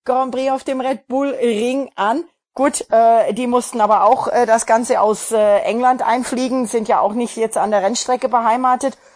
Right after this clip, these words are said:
Ja, und bei Ferrari hat Camilleri ja richtig Druck gemacht, dass die jetzt schon aerodynamische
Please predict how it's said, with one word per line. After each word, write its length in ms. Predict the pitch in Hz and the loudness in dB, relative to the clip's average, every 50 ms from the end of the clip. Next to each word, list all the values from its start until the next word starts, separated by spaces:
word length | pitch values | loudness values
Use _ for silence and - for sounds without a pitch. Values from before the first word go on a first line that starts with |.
| _ _ - | _ _ 2
Ja, 120 | 247 233 | 4 4
und 160 | 220 247 220 | 4 2 2
bei 140 | - 226 226 | 2 2 2
Ferrari 540 | 220 - 240 226 202 196 202 220 247 285 269 | 2 2 0 2 2 2 0 0 0 -2 -2
hat 200 | 269 269 - - | -4 -4 -6 -6
Camilleri 600 | - 269 247 254 254 220 226 233 247 269 262 - _ _ _ _ _ _ | -6 -6 -4 -4 -4 -4 -2 -2 -2 -2 -4 -6 _ _ _ _ _ _
ja 80 | - 233 | -6 -4
richtig 360 | 220 294 285 - 294 - - | -2 -4 -4 -4 -6 -6 -4
Druck 280 | - 254 247 330 - - | -4 -4 -2 -4 -4 -4
gemacht, 420 | 330 302 240 220 226 - - - | -6 -4 -2 -2 -4 -4 -6 -6
dass 140 | 262 240 - | -8 -8 -6
die 180 | - 254 220 208 | -6 -6 -4 -4
jetzt 260 | 233 294 - - - | -4 -4 -6 -8 -8
schon 280 | - 302 285 285 277 | -6 -4 -4 -4 -6
aerodynamische 1000 | - - 233 254 254 277 226 247 220 208 190 226 277 311 - - 294 277 269 269 | -6 -6 -6 -4 -4 -4 -6 -6 -6 -6 -4 -4 -4 -6 -6 -4 -4 -4 -4 -4